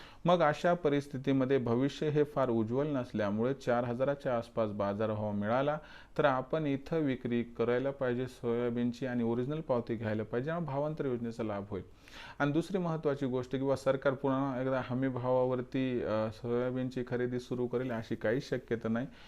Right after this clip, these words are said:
आणि त्याच्यामुळं आपण मिळतोय तो बाजारभाव जर एकोणचाळीसशे चार हजार मिळत असेल तर इथं विक्री करून मोकळं व्हावं हीच आपणास कळकळीची विनंती.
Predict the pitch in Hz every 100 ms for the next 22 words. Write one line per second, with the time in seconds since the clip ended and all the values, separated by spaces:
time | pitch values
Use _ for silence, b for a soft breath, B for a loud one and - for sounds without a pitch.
0 | B B B 113 120 120 127 127 139 139
1 | 135 127 120 135 135 - 120 123 131 139
2 | 143 143 139 123 117 120 120 117 101 117
3 | 117 113 123 120 117 117 113 110 107 110
4 | 110 110 113 117 117 131 135 123 123 139
5 | 127 127 143 147 143 135 127 123 120 117
6 | 120 123 123 104 104 110 110 - 101 101
7 | 95 101 - 127 101 73 -